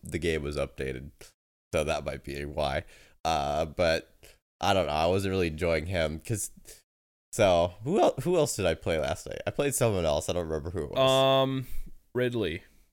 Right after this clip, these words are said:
Speaker 1: Oh, Ridley.
Speaker 2: You
Speaker 1: Yeah,
Speaker 2: were kinda
Speaker 1: Ridley,
Speaker 2: beating
Speaker 1: I
Speaker 2: my
Speaker 1: think,
Speaker 2: ass at Ridley.
Speaker 1: yeah, Ridley was pretty fun. Uh, he might be, uh, someone I'd play a little bit more of right now 'cause I was having fun with him just 'cause he's such a badass, too.
Speaker 2: Yeah.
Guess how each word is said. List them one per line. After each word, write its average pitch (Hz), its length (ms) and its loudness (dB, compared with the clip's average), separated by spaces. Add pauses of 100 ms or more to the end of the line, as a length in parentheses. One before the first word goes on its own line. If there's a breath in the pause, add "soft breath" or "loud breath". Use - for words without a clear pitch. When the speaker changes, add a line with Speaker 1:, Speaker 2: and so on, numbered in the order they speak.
Speaker 1:
Oh, 139 220 10
Ridley. 117 320 4
Speaker 2:
You - 140 8
Speaker 1:
Yeah, 117 80 12
Speaker 2:
were - 60 6
kinda 233 160 10
Speaker 1:
Ridley, - 120 6
Speaker 2:
beating - 140 10
Speaker 1:
I - 20 6
Speaker 2:
my 120 140 2
Speaker 1:
think, 117 120 6
Speaker 2:
ass 120 200 2
at 85 80 -4
Ridley. 101 240 0
Speaker 1:
yeah, 120 160 10
Ridley 160 340 4
was 190 140 2
pretty 127 180 2
fun. 87 380 4
Uh, 90 80 0
he 120 100 2
might 117 240 2
be, 92 400 2 (240)
uh, 87 160 2
someone 85 300 -2
I'd 76 120 -2
play 80 140 0
a 71 60 0
little 71 200 -2
bit 67 120 -6
more 65 220 -4
of 60 200 -8
right - 180 -4
now 52 160 -8
'cause - 160 -10
I 98 80 6
was 98 120 4
having 73 220 2
fun 69 220 -2
with 65 120 -6
him 65 260 -8 (140)
just 131 160 -8
'cause 95 200 -2 (120)
he's 127 140 -8
such 151 160 -4
a 95 60 0
badass, 67 600 -4
too. 131 80 0
Speaker 2:
Yeah. 107 220 4